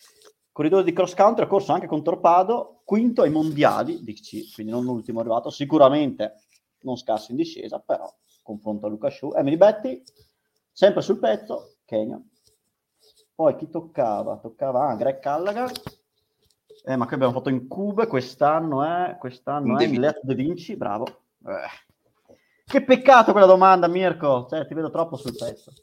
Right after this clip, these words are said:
Speaker 1: Eh, Luca Show ancora in campo.
Speaker 2: Eh, no, non dovevo chiedere l'aiuto da casa, dovevo fare con la mia testa, avrei detto Da Vinci.
Speaker 1: Eh, vabbè, vabbè.
Speaker 2: <laughs>
Speaker 1: Nove, dove viene prodotta la terra coda dura?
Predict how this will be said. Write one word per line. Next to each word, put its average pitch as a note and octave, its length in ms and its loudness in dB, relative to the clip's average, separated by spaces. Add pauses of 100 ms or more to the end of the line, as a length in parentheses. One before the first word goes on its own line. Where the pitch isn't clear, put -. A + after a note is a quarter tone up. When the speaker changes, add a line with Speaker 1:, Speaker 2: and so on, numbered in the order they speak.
(140)
Speaker 1:
Eh, A3 260 -6
Luca D3+ 240 -10
Show A2+ 400 -12
ancora A2+ 380 -12
in G#2+ 80 -18
campo. - 260 -8
Speaker 2:
Eh, C3 500 6
no, A#2+ 180 -6
non C#3 180 0
dovevo D3+ 240 6
chiedere D3+ 340 2
l'aiuto D3 320 0
da C3+ 140 2
casa, B2 340 -2
dovevo A2+ 240 -10
fare A#2 200 -6
con A#2 100 -8
la A2 80 -4
mia A2 140 -14
testa, A2 360 -10
avrei G#2+ 220 -12
detto G#2 260 -14
Da G#2+ 80 -8
Vinci. G#2 260 -12
Speaker 1:
Eh, A2+ 220 -2
vabbè, - 340 -6
vabbè. - 260 -12 (440)
Speaker 2:
<laughs> - 400 -8
Speaker 1:
Nove, D#3+ 320 6
dove C4+ 180 4
viene G#3+ 240 0
prodotta A3 440 0
la C#3+ 120 2
terra G3+ 440 0
coda B3+ 280 4
dura? A#2+ 380 -6